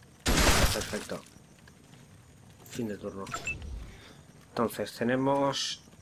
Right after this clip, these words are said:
aquí al colega. Vamos a mover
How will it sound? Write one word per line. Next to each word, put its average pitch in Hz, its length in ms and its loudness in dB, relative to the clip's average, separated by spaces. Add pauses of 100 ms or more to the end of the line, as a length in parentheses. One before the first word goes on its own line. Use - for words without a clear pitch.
aquí 131 800 -2 (580)
al 139 220 -2
colega. 131 500 2 (1500)
Vamos 117 340 -2
a 110 100 0
mover 117 760 0